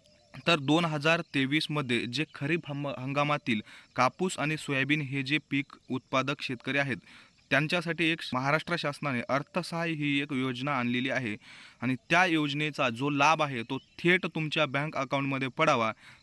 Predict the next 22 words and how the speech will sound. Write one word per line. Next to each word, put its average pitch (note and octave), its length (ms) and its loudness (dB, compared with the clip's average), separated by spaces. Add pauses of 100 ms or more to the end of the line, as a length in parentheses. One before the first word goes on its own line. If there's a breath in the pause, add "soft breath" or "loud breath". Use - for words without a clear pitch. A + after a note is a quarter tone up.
म्हणून C3 380 2 (380 loud breath)
तुम्हाला D3 260 2
नवीन D#3 500 2
बँक D3 280 -2
खाते C#3+ 260 -2
उघडण्यासाठी C#3 840 0 (360 loud breath)
महाराष्ट्र D3+ 440 0
शासनाने C3 440 -4
मान्यता D3 520 2
दिली B2+ 300 -2
आहे. C3+ 220 -2
प्रस्तावना: D3 580 2 (280 loud breath)
सन E3+ 240 0
दोन D#3 220 0
हजार D3+ 300 0
तेवीसच्या D3+ 600 0 (100)
खरीप D3 280 -2
हंगामामधील C#3 760 -2 (140)
कापूस, B2+ 460 -2
सोयाबीन B2+ 600 -2 (100)
उत्पादक C#3+ 480 -4
शेतकऱ्यांना B2+ 720 -4